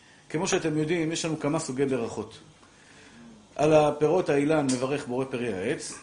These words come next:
על פירות האדמה מברך בורא פרי האדמה,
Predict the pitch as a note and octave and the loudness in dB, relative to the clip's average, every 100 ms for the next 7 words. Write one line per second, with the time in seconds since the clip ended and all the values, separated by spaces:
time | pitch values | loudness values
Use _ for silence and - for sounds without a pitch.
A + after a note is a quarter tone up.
0 | - - A2 C3+ C#3+ F3 - A#2+ A2+ B2 | -18 -14 -8 -4 2 2 2 -2 -2 -2
1 | D3 A#2 A2+ A#2 C3 A2+ A2+ B2+ B2 A2+ | -2 -2 -2 -2 -4 -4 -4 -4 -4 -4
2 | A#2 G2 F#2 G2+ E3+ | -2 -4 -6 -2 -4